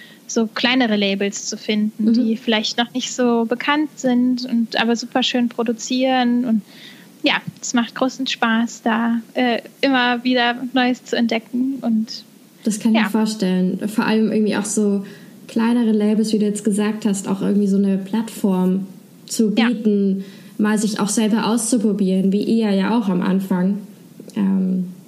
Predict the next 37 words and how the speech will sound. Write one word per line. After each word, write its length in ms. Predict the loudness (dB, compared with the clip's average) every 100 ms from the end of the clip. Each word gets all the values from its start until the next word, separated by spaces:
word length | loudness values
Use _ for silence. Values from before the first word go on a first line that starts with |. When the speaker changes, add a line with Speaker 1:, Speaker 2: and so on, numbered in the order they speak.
| -12 -12 -20 -14 -2
Speaker 1:
Ja. 120 | 0
Speaker 2:
das 100 | 2
finde 140 | 2
ich 80 | 0
super 220 | 0 0
schön, 260 | 0 2 2
weil 140 | 2
das 100 | 0
braucht 380 | 2 2 2 0
man 120 | 2
ja 140 | 2 2
auch 80 | 2
als 160 | 0
kleines 360 | 2 2 2 2
Startup 440 | 0 2 2 0 0
mal. 120 | 2
Irgendwie 200 | 4 4
so 120 | 4
ein, 220 | 2 2 -2 -10 -16 -20 -8
so 140 | 0
ein, 220 | 2 2 2
so 80 |
einen 220 | 4 4 2
Weg 340 | 0 0 0
rein 320 | 2 2 2
in 240 | 2 2 2
den 140 | 2
Markt, 340 | 2 0 -2
sag 180 | -2 0
ich 140 | 0 -2
jetzt 220 | -2 0
mal. 220 | 0 0 -2 -4 -16 -20 -20 -20 -20 -4
Speaker 1:
Ja, 140 | 0 0
absolut. 600 | -2 -4 -4 -2 -2 -4 -8 -2
Ja. 180 | -2 -2 -6 -18 -18 -20 -20 -4
Nee, 200 | 0 2
also 220 | 2 0